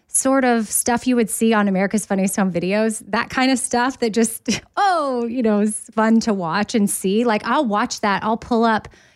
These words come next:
TikTok through my phone on my T V, and the kids and I will just sit in the living room, and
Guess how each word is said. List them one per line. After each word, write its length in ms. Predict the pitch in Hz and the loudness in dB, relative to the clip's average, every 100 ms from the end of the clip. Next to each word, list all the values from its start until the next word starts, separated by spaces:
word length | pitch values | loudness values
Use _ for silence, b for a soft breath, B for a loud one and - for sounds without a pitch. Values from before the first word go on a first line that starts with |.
| b | b
TikTok 500 | - 254 - 247 214 | -2 -2 0 -2 -2
through 180 | - 220 | -2 0
my 180 | 226 190 | 2 0
phone 460 | - 185 185 208 214 | 0 0 2 2 0
on 280 | 190 185 | 0 0
my 140 | 180 170 | 0 -2
T 240 | - 202 | 0 -2
V, 380 | 170 165 214 262 B B - | 0 -2 -2 -4 B B 0
and 100 | 214 | 0
the 60 | |
kids 260 | - 247 233 | 2 0 0
and 120 | 226 | 0
I 100 | 196 | 0
will 120 | 180 | 0
just 260 | 180 190 - | -2 -2 0
sit 280 | 196 190 - | 0 -2 -4
in 60 | 196 | -4
the 80 | 180 | -2
living 240 | 196 190 | 0 0
room, 320 | 180 170 170 - | 0 0 -2 0
and 300 | 185 175 | 2 0